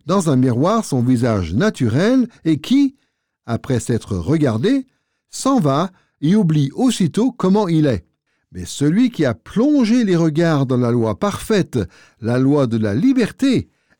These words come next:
et qui persévère, non pas en l'écoutant pour l'oublier, mais en la pratiquant activement,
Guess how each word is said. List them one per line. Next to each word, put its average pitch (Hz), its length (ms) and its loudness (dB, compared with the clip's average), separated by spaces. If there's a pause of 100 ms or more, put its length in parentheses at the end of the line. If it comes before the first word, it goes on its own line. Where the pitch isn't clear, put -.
et 170 160 0
qui 165 180 -2
persévère, 139 920 -2 (680)
non 220 220 2
pas 196 260 0
en 147 80 2
l'écoutant 190 600 0
pour 127 180 0
l'oublier, 175 720 0 (400)
mais 117 240 -2
en 120 160 0
la 113 160 0
pratiquant 135 720 -4
activement, 208 800 -2